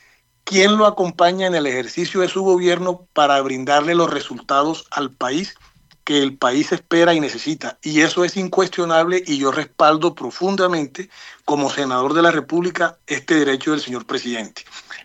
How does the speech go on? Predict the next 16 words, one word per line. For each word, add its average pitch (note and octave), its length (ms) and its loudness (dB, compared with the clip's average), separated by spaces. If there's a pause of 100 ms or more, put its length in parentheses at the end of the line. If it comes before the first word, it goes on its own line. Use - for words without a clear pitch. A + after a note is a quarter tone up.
Ahora, C#3+ 340 6
lo C3+ 160 4
que C#3+ 120 2
sucedió C#3 440 4
el F#3+ 140 4
día G#3 160 4
martes, A3+ 500 2 (440)
Jorge, E3 520 4
indudablemente, D#3 1080 2
eh, B2+ 300 2
no C#3 220 2
debió D3+ 300 4
pasar, C3+ 400 -2 (240)
no D#3 300 2
debió C#3+ 220 4
suceder. C3+ 540 -4